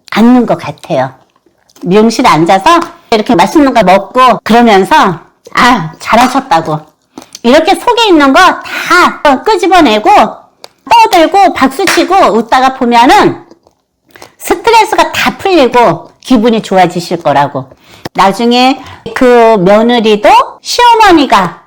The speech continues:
되고 나면은 그 입장을 생각하지 않을까?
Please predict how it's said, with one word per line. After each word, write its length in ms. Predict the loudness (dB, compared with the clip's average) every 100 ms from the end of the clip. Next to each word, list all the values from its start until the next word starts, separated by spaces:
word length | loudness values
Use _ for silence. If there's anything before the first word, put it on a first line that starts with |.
| _
되고 280 | -4 0 0
나면은 680 | 0 0 0 2 0 0 -4
그 140 | -2 0
입장을 760 | 0 -4 -4 0 2 2 2 2 0 -6 _ _
생각하지 600 | -4 0 0 0 -4 -2
않을까? 600 | 0 2 0 0 -2 -4